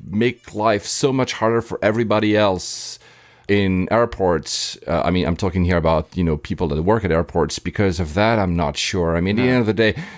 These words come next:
Speaker 1: there's been, uh, through the various press, uh, releases and press conferences, they said, you know, "We did all the background checks, and the background checks, everything cleared out." There's only so far you can go, right? And, uh,
Speaker 2: Yeah.
Speaker 1: it's still sad. I mean, uh,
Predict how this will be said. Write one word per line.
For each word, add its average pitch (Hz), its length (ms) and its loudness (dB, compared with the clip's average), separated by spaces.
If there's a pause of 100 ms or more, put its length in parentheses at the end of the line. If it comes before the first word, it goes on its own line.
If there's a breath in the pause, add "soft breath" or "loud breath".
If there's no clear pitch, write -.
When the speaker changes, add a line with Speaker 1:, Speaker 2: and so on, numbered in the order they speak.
Speaker 1:
there's 110 220 0
been, 131 360 2
uh, 107 360 2 (100)
through 110 160 -4
the 92 140 0 (100)
various 101 340 2
press, - 540 0
uh, 87 240 4
releases 90 600 -2
and 76 120 -6
press 90 180 0
conferences, 90 680 -2
they 82 80 -4
said, 90 260 0
you 117 80 0
know, 73 220 0 (420 loud breath)
"We 120 80 2
did 156 120 2
all 135 120 4
the 127 80 2
background 110 480 0
checks, - 420 -2
and 85 160 -2
the 85 40 -2
background 107 280 2
checks, 98 180 -4
everything 98 300 0
cleared 92 260 -2
out." 113 200 2
There's 95 200 0 (160 loud breath)
only 147 240 2
so 123 220 0
far 110 260 2
you 90 120 0
can 78 260 -6
go, 92 220 2
right? 80 440 -4
And, 85 240 -2
uh, 87 60 0
Speaker 2:
Yeah. 80 260 -2 (280 loud breath)
Speaker 1:
it's 104 100 -4
still 98 160 2
sad. 87 400 2
I 90 40 0
mean, 98 280 0
uh, 92 320 2